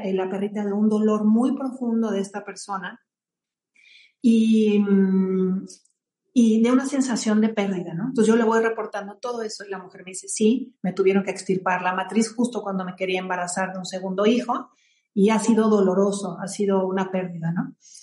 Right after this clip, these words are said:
Y ahí se abre, pues, todo el tema de la persona, ¿no? Un tema muy íntimo,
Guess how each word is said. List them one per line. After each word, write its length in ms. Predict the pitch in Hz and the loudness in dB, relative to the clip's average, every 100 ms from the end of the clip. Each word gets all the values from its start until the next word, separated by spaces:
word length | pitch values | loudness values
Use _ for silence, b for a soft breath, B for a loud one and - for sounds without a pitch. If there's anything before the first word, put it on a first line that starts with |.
| B B B - | B B B 0
Y 440 | 226 214 214 208 | 4 6 4 4
ahí 200 | 226 262 | 4 4
se 120 | 247 | 4
abre, 220 | 262 294 269 | 0 0 0
pues, 180 | 214 | 0
todo 140 | - 220 | 0 0
el 120 | 220 | 0
tema 340 | 240 254 233 | 2 2 2
de 100 | 196 | -2
la 180 | 180 170 | -2 -4
persona, 580 | 185 - 330 349 175 _ _ - | -6 -6 -8 -6 -12 _ _ -6
¿no? 200 | 208 320 | -4 0
Un 100 | 240 | 0
tema 220 | 220 233 | 2 4
muy 220 | 240 233 | 4 4
íntimo, 580 | 240 220 202 190 - _ | 4 2 0 0 -6 _